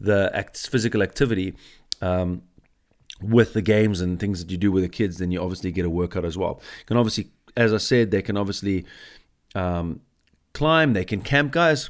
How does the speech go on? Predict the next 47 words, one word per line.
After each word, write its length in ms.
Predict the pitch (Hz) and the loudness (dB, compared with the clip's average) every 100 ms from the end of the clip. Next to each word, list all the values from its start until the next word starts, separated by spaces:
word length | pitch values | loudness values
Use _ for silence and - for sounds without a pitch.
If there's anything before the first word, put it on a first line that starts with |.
| - | -4
cool 220 | 139 131 | 0 4
idea 300 | 110 104 123 | 4 4 4
is 100 | 104 | 2
getting 220 | 87 107 | 0 0
a 40 | 98 | -2
tent, 360 | - 139 131 | 0 0 0
if, 280 | - - - | -4 -14 -10
if 120 | 90 | -8
it's 120 | 92 95 | -6 -2
warm 200 | 110 120 | 0 2
enough, 200 | 113 104 | 0 -2
getting 220 | 98 95 | -4 -4
a 40 | |
tent 280 | 92 120 113 | -2 -2 0
outside 480 | 107 - 117 107 104 - - - - | -2 -2 2 2 2 -4 -20 -20 -10
and 160 | 95 | -8
setting 260 | - 113 107 | 0 2 2
that 120 | 101 | 2
up 120 | 113 | 0
for 80 | - | -2
the 100 | 104 | -4
kids 260 | 98 123 98 | 0 0 2
and 100 | 92 | 0
letting 180 | 104 98 | 0 -2
them 120 | 85 | -4
camp 340 | - 117 113 | -2 -2 0
in 140 | 113 107 | 0 2
there, 220 | 107 101 | 2 0
whether 320 | 98 95 92 | -2 -2 -2
it 80 | 85 | -2
be 140 | 92 | -2
overnight 540 | 92 90 92 101 104 95 | -2 -2 0 0 0 -2
or 40 | |
whether 120 | 87 | -4
it 60 | 85 | -4
be 120 | 90 | -6
just 240 | 87 95 | -6 -10
during 200 | - 87 | -6 -6
the 60 | 85 | -4
day 180 | 80 87 | -4 -4
and 120 | 85 | -4
playing 280 | 104 101 101 | -2 -2 -2
camping. 440 | 107 101 101 95 - - - | -2 -2 -2 -4 -8 -20 -8
That's 200 | 101 - | -6 -6
a 60 | |
cool 240 | 104 95 87 | -4 -2 0
idea. 420 | 85 110 120 113 | 2 4 4 4